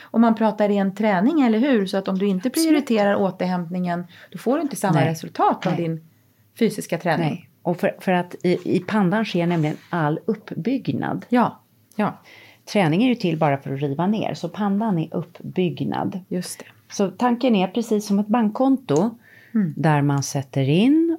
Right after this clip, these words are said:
Speaker 2: och tar ut. Och man kan säga, med pandan sätter vi in på
Speaker 1: Mm.
Speaker 2: vår kropps konto, och med ekorren tar vi ut.
Speaker 1: Mm. Mm.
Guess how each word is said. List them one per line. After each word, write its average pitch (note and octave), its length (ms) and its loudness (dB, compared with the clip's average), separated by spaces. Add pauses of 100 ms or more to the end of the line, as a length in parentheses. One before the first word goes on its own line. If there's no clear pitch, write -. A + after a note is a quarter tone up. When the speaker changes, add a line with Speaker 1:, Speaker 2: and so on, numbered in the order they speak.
Speaker 2:
och G#3 200 -2
tar F#3+ 160 2
ut. F2+ 360 0
Och E3+ 100 0
man F3+ 120 4
kan F3+ 160 -2
säga, F3+ 160 0
med E3+ 180 0
pandan G#3+ 460 0
sätter F#3 360 -6
vi D#3 60 -2
in A#3 520 0 (240)
på - 140 -2
Speaker 1:
Mm. E3 100 2
Speaker 2:
vår D#3 180 2
kropps - 340 -6
konto, D3+ 500 -2
och F#3 200 0
med F#3+ 140 2
ekorren C3+ 460 -4
tar C3+ 220 -4
vi C3+ 280 -4
ut. - 360 -10
Speaker 1:
Mm. C#3+ 300 -4 (300)
Mm. E3 120 -2